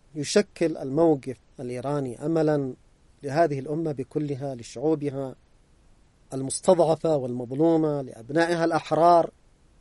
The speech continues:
الذين يتجهون ضد المخطط الصهيوني، ضد السيطرة الأمريكية الإسرائيلية على هذه المنطقة. في هذا السياق نفسه،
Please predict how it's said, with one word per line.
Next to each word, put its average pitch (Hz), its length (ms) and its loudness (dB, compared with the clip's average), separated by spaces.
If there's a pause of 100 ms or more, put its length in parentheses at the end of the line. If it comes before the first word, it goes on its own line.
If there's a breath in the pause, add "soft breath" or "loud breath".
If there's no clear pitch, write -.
(260)
الذين 156 340 4
يتجهون 156 840 2 (440)
ضد 165 260 6 (160)
المخطط 160 720 2
الصهيوني، 156 720 2
ضد 160 280 2 (140)
السيطرة 180 500 0
الأمريكية 175 760 0 (580)
الإسرائيلية 160 920 2
على 165 480 4
هذه 147 320 2
المنطقة. 135 560 -2 (1600)
في 262 500 8
هذا 247 280 8
السياق 208 500 8
نفسه، 175 520 6